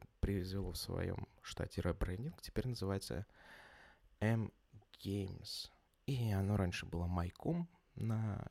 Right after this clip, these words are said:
Америку, Европу, а у нас просто Игры Mail.ru. Сейчас они полностью приходят ребрендинг.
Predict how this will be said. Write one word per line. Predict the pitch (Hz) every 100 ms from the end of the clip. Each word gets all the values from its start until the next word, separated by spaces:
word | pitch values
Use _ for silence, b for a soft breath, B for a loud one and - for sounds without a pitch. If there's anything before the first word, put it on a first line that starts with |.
| -
Америку, | 104 107 - - 92
Европу, | 87 95 95 101 - - - - -
а |
у | 131
нас | 131
просто | - 101 -
Игры | 90 -
Mail.ru. | 90 90 92 -
Сейчас | - 170
они | 107 117
полностью | - 110 107 -
приходят | - 107 90 107 -
ребрендинг. | 92 - 73 - - -